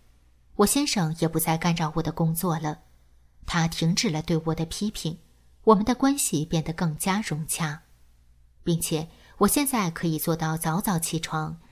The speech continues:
在工作前就练好功、学好法了，这是我修炼以来的第一次。讲真相的时候，我的心态也更加平和了。终于，在我修掉自我、同化大法后，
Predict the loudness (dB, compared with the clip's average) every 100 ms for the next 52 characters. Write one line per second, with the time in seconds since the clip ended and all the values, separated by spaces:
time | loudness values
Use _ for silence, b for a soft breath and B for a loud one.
0 | B B 0 2 0 2 0 0 -4 -2
1 | 0 2 0 0 -4 -4 -2 -2 -2 -2
2 | -2 0 -2 -2 -4 -4 -4 -6 -6 -20
3 | -20 _ -20 -2 2 2 2 2 2 2
4 | 2 0 -2 -2 -2 -4 -6 -2 -4 0
5 | -2 0 -4 -4 -8 -20 _ -20 -20 -20
6 | _ _ 0 2 4 2 2 2 0 0
7 | 0 0 -2 -4 B B 2 2 0 0
8 | -2 -4 -4 -4 -4 -2 -2 -2 -2 -4
9 | -4 -2 -4 -4 -2 -2 -2 -8 -20 _
10 | _ _ -20 -20 _ _ -20 -20 -4 0
11 | 0 -2 -2 -4 B B 2 2 4 2
12 | 0 2 0 2 2 2 0 -2 -2 B
13 | 0 0 2 2 4 2 0 -4 -4 0
14 | 0